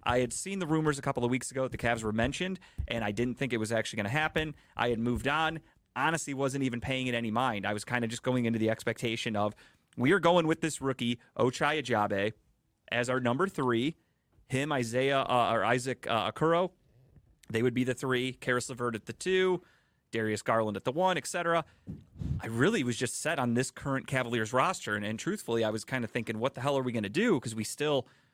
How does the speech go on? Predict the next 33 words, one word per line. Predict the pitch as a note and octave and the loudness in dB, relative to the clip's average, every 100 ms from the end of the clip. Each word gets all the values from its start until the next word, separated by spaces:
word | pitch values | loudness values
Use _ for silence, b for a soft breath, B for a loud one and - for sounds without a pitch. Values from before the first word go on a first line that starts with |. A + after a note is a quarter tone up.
| b _ | b _
you're | A#2 A#2+ A#2+ | -2 2 4
hoping | A#3+ - F#3 | 4 4 2
Ajabe | D3 B2 D3+ D#3+ B2 A2+ | 2 2 2 2 2 2
is | G#2+ - | -2 -6
gonna | - C#3 B2+ | 0 0 2
be | B2 | 0
that | A2+ A2+ - | 2 0 -2
stud | - B2 G#2+ | -6 -6 -4
shooter, | - B2 G2 - b b b _ _ | -4 -2 -2 -4 b b b _ _
but | A#2 A#2+ | -2 -2
it's | - | -2
not | D3 E3 | -4 -4
a | |
guarantee | A#2 C3+ A#2 A2 F#3 | 0 0 0 -2 -2
with | C#3 | 0
a | A2+ | 0
rookie, | E3 A3 A#2 G2+ | 0 0 -2 -4
so | - | -2
I | A2+ | -4
was | A#2 | -4
still | F3 E3+ | -6 -2
a | |
little | D3 A#2+ | 0 0
skeptical, | - G#2+ - B2+ D#3 | -2 -6 -6 -4 -2
but | C#3+ | -2
at | |
the | - | -4
same | - B2+ | -6 -4
time, | A#2 A#2 | 0 -2
happy | A#2 G#2+ G2+ G#2+ | -2 -4 -4 -4
with | G2+ | -6
the | A2 | -6
core, | - G#2 A#2+ | -2 0 0